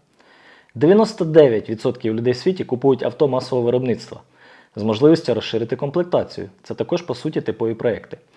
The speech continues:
Найбільш впізнаваний бренд ікеа — це також типова продукція. Загалом, типові рішення — це масові перевірені продукти чи послуги. Якщо б нам на кожному кроці довелось видумувати щось з нуля,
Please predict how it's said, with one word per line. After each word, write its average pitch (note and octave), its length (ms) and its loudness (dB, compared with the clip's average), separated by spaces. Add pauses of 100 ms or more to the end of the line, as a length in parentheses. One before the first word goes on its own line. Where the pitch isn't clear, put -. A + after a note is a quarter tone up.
(380)
Найбільш A#2+ 360 2
впізнаваний C#3+ 520 2
бренд D3 320 2
ікеа — D#3 420 2 (280)
це - 120 -20
також - 260 0
типова D#3 320 4
продукція. D#3 600 -2 (580)
Загалом, D3+ 440 6
типові C#3+ 400 2
рішення — C3 420 -4
це - 140 -4
масові D#3+ 340 0
перевірені C#3 500 0
продукти C3 400 -6
чи - 160 -10
послуги. - 460 -6 (420)
Якщо F#3 220 0
б G#3 60 2
нам G3 180 4
на F3+ 80 2
кожному E3 420 2
кроці C#3 320 2
довелось B2 440 2
видумувати A2+ 520 -2
щось A#2 260 -2
з G#2+ 100 -10
нуля, G#3 260 -2